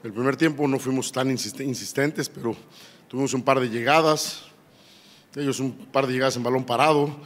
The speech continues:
Sabíamos que nuestro equipo hoy no estaba como para competir, eh, de tú a tú con ellos en el balón parado. Entonces hablamos de trabajar en concentración, en, en no dejarlos rematar.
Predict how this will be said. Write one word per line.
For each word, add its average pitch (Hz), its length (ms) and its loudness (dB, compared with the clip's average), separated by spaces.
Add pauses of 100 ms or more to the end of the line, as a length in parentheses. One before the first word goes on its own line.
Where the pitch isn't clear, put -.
(240)
Sabíamos 139 440 0
que 120 100 -8
nuestro 120 240 -4
equipo 127 220 -2
hoy 135 120 2
no 127 80 0
estaba 123 380 2 (1300)
como 131 180 -2
para 131 180 2
competir, 135 480 2 (260)
eh, 120 380 -2 (200)
de 101 180 -6
tú 139 160 2
a 139 100 4
tú 147 160 0
con 135 160 0
ellos 135 260 2
en 117 120 -2
el 107 200 -6 (440)
balón 135 220 0
parado. 135 260 4
Entonces - 500 -4 (380)
hablamos 139 300 2
de 127 40 -2
trabajar 117 420 2
en 131 160 2
concentración, 120 840 0
en, 117 140 -2 (540)
en 113 80 -4
no 135 80 4
dejarlos 131 320 2
rematar. 139 800 2